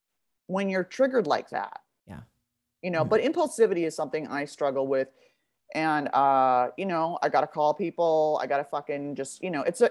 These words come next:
Speaker 1: it's like an urge. It's like the urge to smoke or use or text an ex, like, "Fucking wait twenty minutes. It passes whether you do it or not. Take a bath,
Speaker 2: Yeah.
Speaker 1: jack off, watch fucking
Speaker 2: <laughs>
Speaker 1: Ozark," you know what I mean? Like, whatever.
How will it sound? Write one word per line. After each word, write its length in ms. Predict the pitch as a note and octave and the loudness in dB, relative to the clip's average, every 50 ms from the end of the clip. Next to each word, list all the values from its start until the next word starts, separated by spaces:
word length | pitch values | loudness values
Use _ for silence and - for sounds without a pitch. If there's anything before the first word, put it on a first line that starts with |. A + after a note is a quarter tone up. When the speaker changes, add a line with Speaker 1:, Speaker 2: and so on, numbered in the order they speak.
| - G#3+ | 4 4
Speaker 1:
it's 140 | A3 - C4 | 4 4 2
like 160 | B3+ B3 B3 | 0 2 2
an 80 | A#3+ | 0
urge. 320 | C4 D4 C4 F3+ C#3 A#2 D3 | 2 2 0 0 -2 -2 -6
It's 100 | D3 - | -10 -10
like 100 | D#3 - | -4 -2
the 60 | D#3+ | 0
urge 300 | - D3+ F3 F3 - - | 2 2 2 0 -2 -8
to 60 | - | -14
smoke 600 | - - G3 F#3+ G3 G3 G3 F#3+ F#3 F#3 F#3 - | -10 -6 -2 2 4 6 8 8 8 6 4 0
or 540 | - C#3+ C#3 C3 C3+ C3+ C3 C3 C3 C3+ C3+ D3 | 0 0 2 4 4 2 2 2 0 0 -2 -2
use 600 | D#3 G3 G#3 G3+ G3+ G3 F#3+ G3 F#3+ F#3+ F3+ E3+ | -2 -2 0 2 2 2 2 2 2 0 -2 -4
or 480 | - - C#3 C3 C3 C3 C3 C3+ B2+ - _ _ _ _ _ _ - | -6 -6 -4 -2 -2 -2 -2 -2 -4 -6 _ _ _ _ _ _ -2
text 240 | A#3+ G#3+ G#3 - - | -2 -2 -2 -2 -4
an 60 | - | -6
ex, 320 | - - F3+ F3 E3+ - - | -2 -2 -2 -2 -2 0 0
like, 200 | D3 D3 - - | -2 -2 -2 -4
"Fucking 380 | - G3+ G3 - - G#3+ G#3 G3 | -2 -2 -2 0 0 0 2 6
wait 240 | E3 E3+ G3 A#3 A#3+ | 6 6 6 6 2
twenty 220 | - A#3+ B3 B3 | 0 -2 -2 0
minutes. 300 | A#3 B3+ C#4 - - - | 0 -2 -2 -2 -4 -4
It 100 | D#3 - | -4 -4
passes 400 | - A3 F#3+ G3+ A3+ A3 G3+ E3 | -2 0 0 0 -2 -2 -6 -6
whether 200 | D#3 D3 D3 C#3+ | -2 0 0 0
you 100 | C#3 C3+ | -2 -4
do 220 | B2+ A2 D3+ E3+ G3+ | -6 -4 0 2 2
it 80 | G#3+ | 4
or 80 | A3 G#3+ | 2 2
not. 360 | G#3 F#3 D#3+ D3 B2 - - | 0 -2 -4 -4 -6 -6 -6
Take 140 | - E3+ - | -6 -4 -2
a 60 | G#3+ | 0
bath, 320 | G#3 A3+ A3+ G#3+ G3 C#3+ C#3 | 2 4 4 6 6 4 4
Speaker 2:
Yeah. 120 | B2 - | 0 -2
Speaker 1:
jack 220 | - F3+ F#3+ - A3 | 0 -2 -2 0 0
off, 280 | A3 G#3+ F3+ D3 - - | 2 2 2 2 0 -2
watch 240 | - C#3+ D#3 E3 - | -2 0 0 0 -2
fucking 280 | - F3 G3+ - G3+ G#3 | -4 -4 -2 0 0 0
Speaker 2:
<laughs> 60 | G#3+ | 0
Speaker 1:
Ozark," 460 | G#3 F3+ F3+ D#3+ C#3+ C3 A2+ - - | 0 2 2 2 2 2 0 -4 -6
you 100 | - D#3+ | -8 -6
know 100 | D#3+ E3 | -2 0
what 100 | F3 F#3 | 0 0
I 60 | G3 F#3 | 0 0
mean? 200 | F#3+ F#3+ G3+ G3 | -2 -4 -4 -4
Like, 120 | F3+ - | -4 -4
whatever. 600 | - D3+ D#3+ F3+ G#3 A3+ B3 B3+ A3+ D#3 - - | -2 2 4 6 6 6 6 4 4 2 0 -2